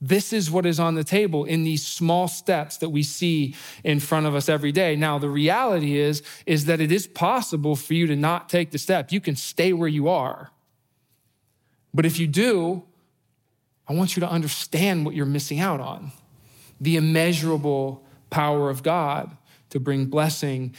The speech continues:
and goodness into your life. You're missing out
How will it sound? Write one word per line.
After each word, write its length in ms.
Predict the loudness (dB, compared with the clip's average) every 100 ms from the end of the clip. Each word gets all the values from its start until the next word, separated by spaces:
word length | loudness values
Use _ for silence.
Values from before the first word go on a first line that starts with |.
| -10 -2
and 200 | -2 0
goodness 420 | 0 2 0 -4
into 380 | -4 -4 -2 -2
your 160 | -2
life. 380 | 0 0 0 -2
You're 80 | -2
missing 480 | 0 0 -2 -2 0
out 440 | 0 -2 -6 -12